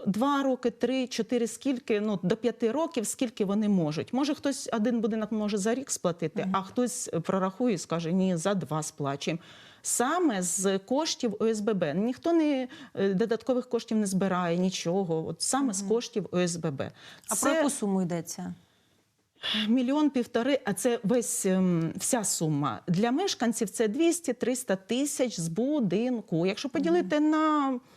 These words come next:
Speaker 1: два-три роки, то це невелика, е, кількість. Невелика
Speaker 2: Е, що
Speaker 1: сума.
Speaker 2: значить з коштів О С Б Б? Це те, що на, як
Speaker 1: Це
Speaker 2: на
Speaker 1: те, що
Speaker 2: утримання?
Speaker 1: вони сплачують на утримання будинку як квартплата. Це
Speaker 2: Мгм.
Speaker 1: у нас в О С Б Б називається,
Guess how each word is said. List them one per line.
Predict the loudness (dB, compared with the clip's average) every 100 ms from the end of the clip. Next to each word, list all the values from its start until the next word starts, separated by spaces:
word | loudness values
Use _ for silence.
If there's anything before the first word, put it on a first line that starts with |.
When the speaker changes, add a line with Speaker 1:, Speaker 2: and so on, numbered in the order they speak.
| -4
Speaker 1:
два-три | 0 0 0 0 0 2
роки, | 0 -2
то | -6
це | -2 0
невелика, | 2 0 0 -4
е, | -6 -10 -14 -16 -18 _ -20 -10
кількість. | -6 -6 -8 -16 -18 -20 -20 -20 -8
Невелика | -2 0 0
Speaker 2:
Е, | -2
що | 0
Speaker 1:
сума. | 0 0
Speaker 2:
значить | -2 -4
з | -2
коштів | 0 -2 -2 0
О | 0
С | 0
Б | 0
Б? | 0 0
Це | 0
те, | 2 0
що | 2 2
на, | 2 2 0
як | 0
Speaker 1:
Це | 2
Speaker 2:
на | 4
Speaker 1:
те, | 4
що |
Speaker 2:
утримання? | 2 4 4
Speaker 1:
вони | 2
сплачують | 0 0 2 2 2 4
на | 2
утримання | 2 0 0 2 2
будинку | 2 2 2 2 2
як | 0 -2
квартплата. | -4 -2 0 0 0 -4
Це | -2 2
Speaker 2:
Мгм. | 4
Speaker 1:
у |
нас | 2 0
в |
О | 0
С | 0
Б | 0
Б | 0
називається, | 0 0 0 0 -2